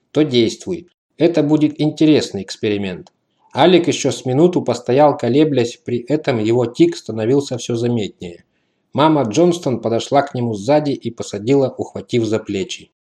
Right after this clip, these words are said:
«Мальчики, мальчики, разве так себя ведут? Да ещё при гости.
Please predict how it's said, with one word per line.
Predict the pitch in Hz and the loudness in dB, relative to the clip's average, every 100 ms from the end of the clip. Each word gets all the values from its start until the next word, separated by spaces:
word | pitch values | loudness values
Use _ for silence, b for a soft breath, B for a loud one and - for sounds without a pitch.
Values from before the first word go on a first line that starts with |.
| - | -8
«Мальчики, | 135 165 120 - 87 87 | 0 0 0 -6 -12 -8
мальчики, | 113 170 127 - - 78 78 | 0 0 0 -4 -10 -12 -2
разве | 135 160 170 | 0 2 2
так | 170 160 | 2 0
себя | 160 151 151 | -2 0 0
ведут? | 160 180 180 - _ _ _ _ - | 4 4 2 -2 _ _ _ _ -2
Да | 143 | 0
ещё | 151 - | 2 0
при | 160 139 | 0 -2
гости. | 123 151 147 - - | 2 2 2 -2 -8